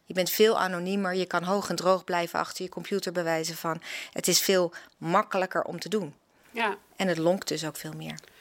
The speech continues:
Speaker 2: Ja, en je ziet natuurlijk dat door de opkomst van de, de phishing kits,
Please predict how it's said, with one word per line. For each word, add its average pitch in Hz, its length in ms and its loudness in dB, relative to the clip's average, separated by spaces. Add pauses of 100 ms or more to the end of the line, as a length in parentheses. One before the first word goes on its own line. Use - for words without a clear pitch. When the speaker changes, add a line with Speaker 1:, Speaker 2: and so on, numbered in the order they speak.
(140)
Speaker 2:
Ja, 226 260 6
en 208 100 2
je 202 120 4
ziet 220 160 -2
natuurlijk 196 360 -4
dat 185 180 -4
door 190 260 0
de 185 340 0
opkomst 185 460 -6
van 185 160 -4
de, 180 280 -2
de 180 100 -10
phishing 196 380 -6
kits, - 480 -4